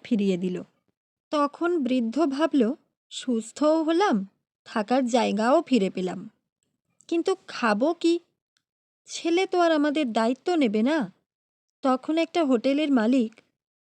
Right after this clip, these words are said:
বিনা পয়সায় তাদের রোজকার খাবারের বন্দোবস্ত করে দিল। এরপর বৃদ্ধ একদিন তার বউকে বলল,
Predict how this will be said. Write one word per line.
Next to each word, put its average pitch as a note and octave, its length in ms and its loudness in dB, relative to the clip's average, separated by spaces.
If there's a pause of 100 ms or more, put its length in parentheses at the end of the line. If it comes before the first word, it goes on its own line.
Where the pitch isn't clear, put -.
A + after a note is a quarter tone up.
(100)
বিনা C4 340 2
পয়সায় C4 580 0
তাদের A#3+ 340 0
রোজকার A#3+ 460 -2
খাবারের G#3 480 -2
বন্দোবস্ত G3 640 -2
করে C4+ 380 0
দিল। F3+ 260 -8 (1300)
এরপর E4 400 0
বৃদ্ধ D4 340 -2
একদিন D4+ 520 0 (380)
তার C#4+ 200 0
বউকে B3 400 0
বলল, C4 440 2